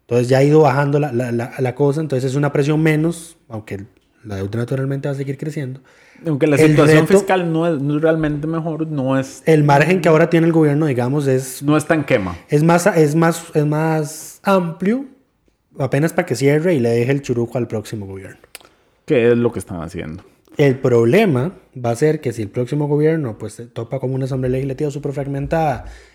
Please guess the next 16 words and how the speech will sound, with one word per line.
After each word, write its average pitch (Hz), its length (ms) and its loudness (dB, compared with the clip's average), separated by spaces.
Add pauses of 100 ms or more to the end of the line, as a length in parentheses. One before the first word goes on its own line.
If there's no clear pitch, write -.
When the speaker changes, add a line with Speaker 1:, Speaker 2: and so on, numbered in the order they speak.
(200)
Speaker 1:
y 127 120 -8
no 120 120 -2
se 120 120 -2
generan 135 360 -2
acuerdos 143 380 2
políticos 160 500 -2
para, 107 440 -14 (1600)
eh, 117 520 -6 (240)
cumplir 131 380 -2
con 156 100 -2
las 147 80 0
siguientes 151 380 0
metas 151 320 -2
del 147 240 4
Fondo 151 220 -2
Monetario, 156 600 0